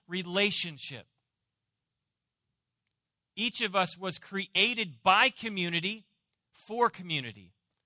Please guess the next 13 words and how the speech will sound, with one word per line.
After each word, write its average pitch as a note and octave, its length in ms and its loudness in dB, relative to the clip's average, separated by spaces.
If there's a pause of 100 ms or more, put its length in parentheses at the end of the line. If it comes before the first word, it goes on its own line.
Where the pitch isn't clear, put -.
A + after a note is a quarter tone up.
(1900)
We F#3 160 -2
are G#3+ 60 2
created A3 480 0
by G3 180 6
God G3+ 380 4
the F#3+ 60 -8
Father, G#3+ 480 2
Son, G#3+ 340 -2
and G3 140 -4
Holy G#3+ 380 -6
Spirit, G#3 480 0
a F#3 100 4
community G3 880 -4